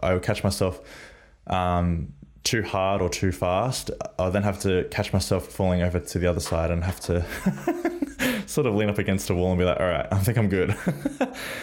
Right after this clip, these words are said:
Um, but I find, like, I have to sit down most of the day or lie down,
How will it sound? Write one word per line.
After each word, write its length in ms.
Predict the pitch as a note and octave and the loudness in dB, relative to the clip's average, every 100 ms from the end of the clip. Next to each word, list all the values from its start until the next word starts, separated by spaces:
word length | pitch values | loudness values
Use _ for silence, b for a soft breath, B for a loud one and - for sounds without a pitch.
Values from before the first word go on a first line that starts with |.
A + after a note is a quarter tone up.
| B B | B B
Um, 320 | G#2 G2+ G2+ | 0 2 2
but 100 | G2 | 2
I 60 | G2+ | 2
find, 220 | G2+ G#2 | 2 0
like, 160 | F#2 F2+ | 2 0
I 60 | |
have 160 | F2+ F2+ | 0 -2
to 100 | - | -4
sit 260 | - G#2+ - | -2 -2 0
down 220 | G2 F#2+ | 0 2
most 220 | G2 - | 2 2
of 80 | F#2+ | 0
the 60 | |
day 380 | F2+ F#2 F#2 F#2+ - B B B | 2 2 2 -2 -6 B B B
or 180 | A2 E2+ | -2 0
lie 200 | E2 E2 | 0 2
down, 340 | E2+ F2+ G2+ | 2 0 -2